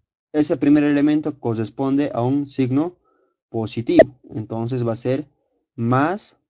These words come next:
uno, ¿no? El elemento por un determinante pequeño, ¿no? ¿Qué va a ser? El determinante va a ser de eliminar su fila y su columna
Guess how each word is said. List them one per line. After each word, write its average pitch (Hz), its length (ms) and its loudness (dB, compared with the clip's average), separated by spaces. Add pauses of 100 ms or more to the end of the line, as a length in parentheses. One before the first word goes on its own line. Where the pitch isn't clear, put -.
(760)
uno, 123 600 0 (420)
¿no? - 260 -6
El 117 160 -6
elemento 120 680 0 (440)
por 175 200 4
un 185 140 4
determinante 147 640 2
pequeño, 123 560 -4
¿no? 175 200 -8 (760)
¿Qué 123 100 0
va 123 120 4
a 127 40 2
ser? 165 340 0 (1400)
El 110 220 0
determinante 123 580 2
va 117 100 2
a 117 40 -2
ser 139 160 -2
de 123 300 0
eliminar 120 560 0
su - 200 -10
fila 143 520 4 (420)
y 165 160 -2
su 170 240 -4
columna 147 600 2